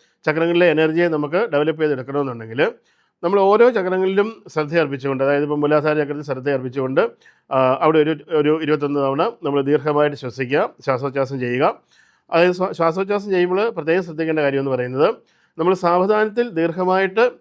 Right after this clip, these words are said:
ശ്വാസോച്ഛ്വാസം ചെയ്യാനായിട്ട് പ്രത്യേകം ശ്രദ്ധിക്കുക. ഇനി പ്രാണായാമങ്ങളൊക്കെ അറിയുന്ന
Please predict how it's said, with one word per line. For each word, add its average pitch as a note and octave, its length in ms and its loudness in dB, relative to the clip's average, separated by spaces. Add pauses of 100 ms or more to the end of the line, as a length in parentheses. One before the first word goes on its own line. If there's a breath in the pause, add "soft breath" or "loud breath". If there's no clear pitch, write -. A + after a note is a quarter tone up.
(140)
ശ്വാസോച്ഛ്വാസം D3 580 -2
ചെയ്യാനായിട്ട് C3+ 380 0
പ്രത്യേകം C3 300 -4
ശ്രദ്ധിക്കുക. A#2+ 360 0 (420 soft breath)
ഇനി D#3+ 160 0
പ്രാണായാമങ്ങളൊക്കെ G3 680 4
അറിയുന്ന G3+ 200 2